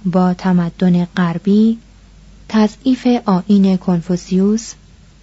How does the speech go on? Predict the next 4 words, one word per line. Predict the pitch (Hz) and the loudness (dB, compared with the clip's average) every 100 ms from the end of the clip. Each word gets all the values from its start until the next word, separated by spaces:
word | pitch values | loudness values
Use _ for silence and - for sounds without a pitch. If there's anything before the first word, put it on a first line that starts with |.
| - - - | -20 -20 -10
واکنش | 202 185 214 214 233 254 254 | -2 2 2 2 2 2 0
در | - 190 180 | -2 -2 -2
برابر | 170 165 160 160 160 156 | -2 -4 -4 -6 -8 -4
دین، | 185 202 214 226 | 0 2 4 2